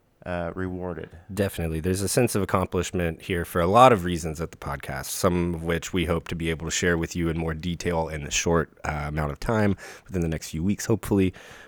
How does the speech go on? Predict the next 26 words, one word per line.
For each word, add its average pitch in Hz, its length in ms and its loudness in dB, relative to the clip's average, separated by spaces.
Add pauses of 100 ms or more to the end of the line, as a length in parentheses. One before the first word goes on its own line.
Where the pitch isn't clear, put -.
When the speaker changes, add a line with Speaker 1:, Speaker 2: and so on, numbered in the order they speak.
Speaker 2:
But 92 440 6
this - 140 4
past - 320 8
week 139 260 0
really 117 280 4
did, 104 500 6
it 104 120 6
was 95 160 2
the 92 100 2
hardest 110 360 6
we've 95 160 0
worked 90 220 4
in 87 60 0
a 85 60 2
long 82 220 0
time. 76 300 -4 (420)
And 104 180 6
we 101 120 6
did 113 260 6
four 139 240 8
of 113 100 6
the 104 60 -4
best 107 260 6
interviews 92 400 4
that 57 100 -6
we've 76 180 -8